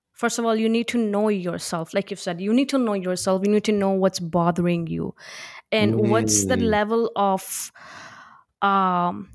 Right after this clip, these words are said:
Speaker 1: what's the, what, where is your, like, breaking point?
Speaker 2: Mm. You're so right.
Speaker 1: Like, you
Speaker 2: <laughs>
Speaker 1: can, if you cannot take the shit from that breaking point, you gotta bring the shit out. Like, you know,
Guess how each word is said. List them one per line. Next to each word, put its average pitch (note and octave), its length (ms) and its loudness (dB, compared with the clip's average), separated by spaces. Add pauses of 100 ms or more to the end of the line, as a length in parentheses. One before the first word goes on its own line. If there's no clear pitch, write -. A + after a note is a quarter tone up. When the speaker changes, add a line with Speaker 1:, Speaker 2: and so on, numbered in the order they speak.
(120)
Speaker 1:
what's A3+ 460 2
the, C#4+ 320 0
what, A#3+ 300 2 (540)
where B3+ 260 2 (340)
is A#3+ 180 0
your, G#3+ 500 2
like, G3+ 320 2
breaking F#3 680 -2
point? - 520 -4 (1000)
Speaker 2:
Mm. C3 840 2 (800)
You're - 100 -4
so F#2 220 0
right. G#2 380 -2
Speaker 1:
Like, A#3 220 2
you B3 180 2
Speaker 2:
<laughs> - 80 -2
Speaker 1:
can, C4 260 4
if C4 140 0
you C4 140 0
cannot A#3+ 500 0
take D4 340 0
the A3+ 120 2
shit - 500 0
from G3+ 460 0
that A#3 320 0
breaking A#3+ 380 2
point, A#3+ 200 4
you B3+ 140 2
gotta C4 240 2
bring A3 220 0
the G3 80 0
shit F#3+ 220 0
out. G3 360 0 (540)
Like, A3 180 0
you A#3+ 180 2
know, G#3+ 400 2